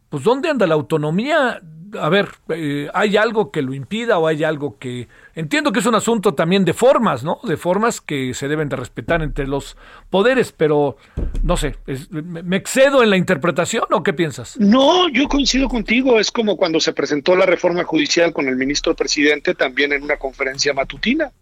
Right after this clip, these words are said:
Speaker 1: Sí.
Speaker 2: Es decir, pues uno dice, pues no, sí, pues cada quien en sus espacios y en sus gestiones... Eh, al, al dar una explicación pública desde un acto, por-, no hay que olvidar, la conferencia que da el presidente todas las mañanas es un acto de gobierno,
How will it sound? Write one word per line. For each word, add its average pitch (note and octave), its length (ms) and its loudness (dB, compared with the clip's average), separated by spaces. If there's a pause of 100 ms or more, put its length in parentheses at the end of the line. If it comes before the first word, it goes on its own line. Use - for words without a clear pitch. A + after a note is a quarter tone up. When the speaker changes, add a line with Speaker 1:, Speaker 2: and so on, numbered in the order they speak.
(120)
Speaker 1:
Sí. G#3 240 -8 (240)
Speaker 2:
Es F#3 220 2
decir, G#3+ 440 2
pues - 180 -2
uno G3 200 4
dice, G#3+ 380 2 (380)
pues D3 220 0
no, G#3 180 2
sí, C4 180 0
pues - 180 -6
cada A3 260 2
quien G#3+ 220 -2
en A3 40 -2
sus - 140 -6
espacios F3+ 600 0
y A#3 40 -2
en F#3+ 60 -4
sus - 180 -6
gestiones... G3 760 0 (380)
Eh, D#3+ 280 4
al, D#3 360 2
al D3+ 200 0
dar G3+ 160 4
una G#3+ 140 2
explicación E3 680 -2
pública F3+ 540 0
desde C3 280 0
un F#3+ 200 -2
acto, G3 360 -2 (420)
por-, F#3+ 220 -2
no A#3 160 2
hay D4+ 80 2
que C#4+ 120 0
olvidar, C#3+ 440 0
la F3+ 320 2
conferencia G3+ 640 0
que D#3 100 0
da D#3+ 60 2
el D#3 60 -4
presidente D3 360 -4
todas D#3 160 0
las C3 100 -2
mañanas E3+ 300 0
es - 60 -4
un D#3 80 -4
acto E3+ 200 0
de C3+ 100 -2
gobierno, A2+ 520 -2